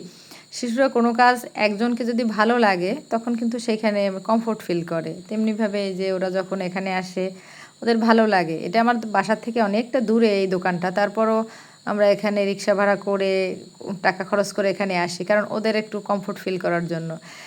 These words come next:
আর বাসা থেকে বলে গিয়েছিলাম যে চুল কাটার পর আইসক্রিম খাবো, আর যেই কথা সেই কাজ, <laughs> চুল কাটা শেষ, এখন তারা আইসক্রিম খাবে। তাই এখানে এসে দেখছে যে কোনটা খাবে, কোন আইসক্রিম তাদের ভালো লাগবে, যেটা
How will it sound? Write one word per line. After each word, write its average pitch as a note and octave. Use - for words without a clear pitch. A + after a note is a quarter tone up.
আর G#3
বাসা G#3
থেকে A#3
বলে G#3
গিয়েছিলাম G#3+
যে G#3
চুল G#3
কাটার G3+
পর A#3
আইসক্রিম G3
খাবো, G3
আর G3+
যেই A3
কথা A#3
সেই A3
কাজ, G#3+
<laughs> G#3+
চুল A#3
কাটা A3+
শেষ, A#3
এখন G3+
তারা G3+
আইসক্রিম G3+
খাবে। G#3
তাই G3
এখানে G3
এসে G3
দেখছে F#3+
যে F#3
কোনটা F#3
খাবে, F#3
কোন F#3
আইসক্রিম F3+
তাদের F3+
ভালো F#3
লাগবে, F3
যেটা F#3